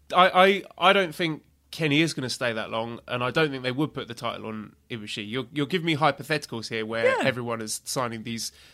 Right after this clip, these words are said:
Speaker 1: these long-term contracts, and I think realistically that's not gonna happen.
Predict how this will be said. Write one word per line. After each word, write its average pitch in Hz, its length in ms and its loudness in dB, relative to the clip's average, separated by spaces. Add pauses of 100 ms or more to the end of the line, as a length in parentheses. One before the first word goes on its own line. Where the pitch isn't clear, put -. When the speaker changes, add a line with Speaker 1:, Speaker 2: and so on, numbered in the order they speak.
(100)
Speaker 1:
these 123 160 -4
long-term 123 360 -4
contracts, 117 520 -6
and 120 180 -8
I - 80 -6
think 127 340 -8
realistically 135 640 -2
that's 113 220 -6
not 123 120 -8
gonna 113 120 -10
happen. 113 400 -4